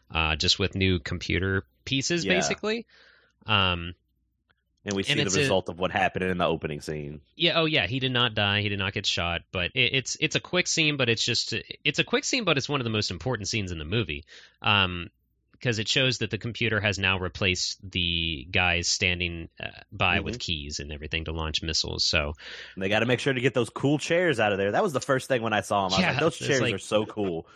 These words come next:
Speaker 1: red gaming chairs before gaming chairs.
Speaker 2: Yeah, it was great. I loved it.
Speaker 1: Mm-hmm. And then one more, like,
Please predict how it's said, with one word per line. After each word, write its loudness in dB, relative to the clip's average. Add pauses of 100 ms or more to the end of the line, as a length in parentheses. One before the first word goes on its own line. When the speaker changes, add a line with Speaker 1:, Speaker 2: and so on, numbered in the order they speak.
(120)
Speaker 1:
red -2
gaming 0
chairs 2
before -4
gaming 0
chairs. -2 (460)
Speaker 2:
Yeah, 0
it -2
was -2
great. 2
I 2
loved 2
it. -2 (380)
Speaker 1:
Mm-hmm. -6 (460)
And 2
then 2 (240)
one 0
more, 2
like, 0